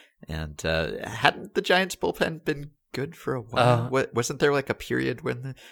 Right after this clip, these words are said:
Speaker 1: I thought
Speaker 2: Yeah,
Speaker 1: Grant had
Speaker 2: wh-
Speaker 1: written at some point about, like, the Giants bullpen was propping up the rest of the team or the staff or something. But anyway,
Speaker 2: Yeah.
Speaker 1: he's, uh, he's not, he's not one of the, <laughs> the people who's been good.
Speaker 2: That's right. Bergen is a Rule five pick this year. I'm now looking him up, by the way. Bergen was a
Speaker 1: Uh-huh.
Speaker 2: Rule five pick this year who had a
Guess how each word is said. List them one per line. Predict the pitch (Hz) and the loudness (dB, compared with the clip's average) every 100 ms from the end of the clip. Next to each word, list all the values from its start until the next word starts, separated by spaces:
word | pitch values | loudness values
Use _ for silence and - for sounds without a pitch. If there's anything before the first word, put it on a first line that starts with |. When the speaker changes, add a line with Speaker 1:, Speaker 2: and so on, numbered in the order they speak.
| - | -8
Speaker 1:
I | 127 | -8
thought | - - 131 | -4 -2 4
Speaker 2:
Yeah, | 147 139 104 | 8 8 8
Speaker 1:
Grant | 104 | 2
had | 92 | 2
Speaker 2:
wh- | 139 | 4
Speaker 1:
written | 101 95 | 2 2
at | 90 | -2
some | - | -4
point | 87 92 87 | -4 -2 -2
about, | 85 - - | -4 -6 -6
like, | 85 - | -6 -6
the | |
Giants | - 90 90 - | -2 0 0 0
bullpen | 101 95 95 87 | 2 4 2 2
was | 85 87 - - | -2 -4 -8 -4
propping | - - 92 | -2 -2 -2
up | 87 - | -4 -4
the | 87 | -2
rest | 85 - | -2 -4
of | 92 | -6
the | 82 | -6
team | - 98 90 87 | -8 -6 -4 -2
or | 85 | -4
the | 87 | -4
staff | 85 - 87 - | -4 -4 -4 -4
or | - | -6
something. | - 87 85 85 - | -6 -6 -6 -6 -4
But | 92 - - - - _ | -4 -4 -12 -20 -20 _
anyway, | - 85 73 76 - - | -2 0 0 -2 -4 0
Speaker 2:
Yeah. | 120 107 | 4 4
Speaker 1:
he's, | 98 - | 2 -2
uh, | 82 80 - _ | -4 -4 -10 _
he's | - - | -12 -10
not, | - - _ | -10 -12 _
he's | - - | -10 -6
not | 82 - | -6 -8
one | 78 | -8
of | 87 | -6
the, | - 95 - | -4 -4 -6
<laughs> | |
the | - | -8
people | - - 85 | -6 -6 -6
who's | 92 - | -6 -8
been | - - | -12 -10
good. | - - - | -10 -10 -6
Speaker 2:
That's | 120 113 | -2 2
right. | 104 104 | 2 6
Bergen | 170 196 220 | 8 8 6
is | 170 | 4
a | 131 | 6
Rule | 123 123 | 6 6
five | - 117 107 | 8 8 8
pick | 120 104 - | 4 4 2
this | 117 120 95 | -6 -4 -2
year. | 90 | -2
I'm | 95 | -2
now | 92 | -2
looking | 92 95 | -2 -6
him | 90 90 | -8 -8
up, | 80 - | -6 -6
by | 98 | -4
the | 55 | -4
way. | - 120 | -6 -4
Bergen | 123 160 165 147 | 4 4 4 4
was | 127 | 4
a | |
Speaker 1:
Uh-huh. | 117 | 4
Speaker 2:
Rule | 120 | 4
five | 113 110 104 | 4 4 4
pick | 110 - | 0 0
this | 110 - | -2 0
year | 101 98 95 | 2 2 0
who | 110 | 0
had | 104 104 | 4 6
a | 101 - | 6 4